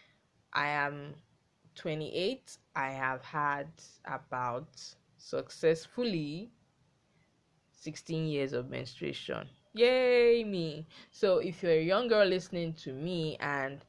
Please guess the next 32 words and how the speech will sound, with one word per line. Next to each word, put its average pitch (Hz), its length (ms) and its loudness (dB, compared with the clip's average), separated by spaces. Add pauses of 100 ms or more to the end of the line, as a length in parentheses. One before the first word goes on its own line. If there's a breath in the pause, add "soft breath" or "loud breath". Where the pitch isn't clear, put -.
(300 soft breath)
maybe 165 640 -6
you, 139 400 -4 (220)
your 151 120 -2
period 170 640 2 (140)
has 139 140 -6
not 156 120 -2
started, 151 220 -2
your 135 100 -2
period 151 280 2
has 135 100 -4
just 180 300 -2
started, 135 580 -2
and 135 280 -6
you 135 200 -6
like 143 260 -2
some 127 220 -8
tips 139 320 -10
on 120 140 -6
what 139 200 -4
to - 100 -16
do 143 220 -8
and 127 200 -8
how 143 180 -6
to 160 160 -12
keep - 200 -12
yourself 147 440 -2 (380 loud breath)
safe 170 400 -2
and 139 140 -4
healthy, 160 540 -2
and 131 320 -6
you 139 140 -6
don't, 156 400 -4